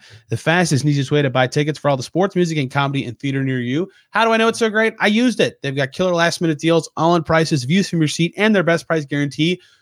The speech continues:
which is why when I was in New York City this summer, I wanted tickets to a Liberty game. I hopped on Game Time. I could see what I was gonna see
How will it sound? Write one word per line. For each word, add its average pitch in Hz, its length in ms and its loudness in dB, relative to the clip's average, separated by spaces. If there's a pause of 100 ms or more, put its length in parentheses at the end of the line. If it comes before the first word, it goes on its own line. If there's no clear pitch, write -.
(120)
which 156 100 -8
is 147 80 -8
why 156 100 0
when 147 120 -2
I 185 120 2
was 202 140 0
in 208 80 2
New 208 80 2
York 202 220 2
City 220 180 -2
this 226 180 0
summer, 277 380 0 (320)
I 135 60 -6
wanted 156 240 0
tickets 175 260 -2
to 170 80 0
a 170 40 2
Liberty 190 260 0
game. 214 360 -2
I 117 40 -12
hopped 151 260 0
on 190 140 2
Game 202 180 0
Time. 139 380 -2
I 117 40 -16
could - 140 -20
see 139 180 -4
what 131 160 0
I 131 120 4
was 127 80 -4
gonna 143 180 -2
see 175 340 -4